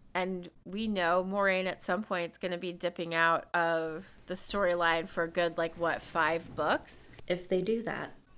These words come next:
Speaker 1: If they do that. But if they end up having to, like, accelerate their storyline somehow, then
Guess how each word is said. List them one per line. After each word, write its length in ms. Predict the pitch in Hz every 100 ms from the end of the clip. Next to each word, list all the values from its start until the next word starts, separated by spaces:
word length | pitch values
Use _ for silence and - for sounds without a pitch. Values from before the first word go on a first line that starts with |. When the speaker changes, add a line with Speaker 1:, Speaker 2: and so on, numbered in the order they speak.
| -
Speaker 1:
If 180 | 269 -
they 140 | 302
do 200 | 262 330
that. 280 | 247 156 -
But 120 | 226
if 140 | 240 262
they 160 | 247
end 300 | 240 - 208
up 120 | 247 240
having 340 | 254 247 240
to, 120 | -
like, 300 | 220 190 160 - -
accelerate 640 | 202 - 226 220 208 175
their 120 | 185
storyline 800 | 190 - - 214 220 190 180 175
somehow, 760 | 190 190 185 165 160 156 156 175 - -
then 600 | 185 180 175 175 165 156